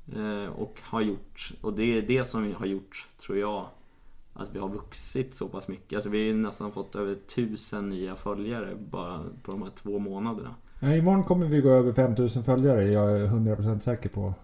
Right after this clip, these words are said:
Speaker 1: Mm.
Speaker 2: Eh, vad
Speaker 1: En
Speaker 2: tänk-,
Speaker 1: milstolpe.
Speaker 2: vad, vad tänker du kring den milstolpen?
Speaker 1: Ja, det är ju kul med tanke på att när jag började, då var vi under tretusen.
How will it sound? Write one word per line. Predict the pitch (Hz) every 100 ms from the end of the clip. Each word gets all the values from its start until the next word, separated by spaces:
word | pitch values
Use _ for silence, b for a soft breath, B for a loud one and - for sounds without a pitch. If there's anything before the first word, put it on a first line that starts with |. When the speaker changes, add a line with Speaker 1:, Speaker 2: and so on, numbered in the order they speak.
| -
Speaker 1:
Mm. | 226 -
Speaker 2:
Eh, | 107 104 104 76 135 - _ _ _ - - -
vad | 127
Speaker 1:
En | 127
Speaker 2:
tänk-, | 135
Speaker 1:
milstolpe. | 170 143 113 147 170 -
Speaker 2:
vad, | 147
vad | 156
tänker | 147 131 139
du | 131
kring | 135
den | 151 147
milstolpen? | 151 110 107 - 101 - b b b b b - - -
Speaker 1:
Ja, |
det | -
är | 117 135 127
ju | 110 98
kul | - 220 147 110
med | 113
tanke | 120 117
på | 117
att | 117 - - -
när | - 131
jag | 123 127
började, | 135 110 160
då | 113
var | 123 143
vi | 139 127 120
under | 117 113 110 110 104
tretusen. | - 104 - 180 - -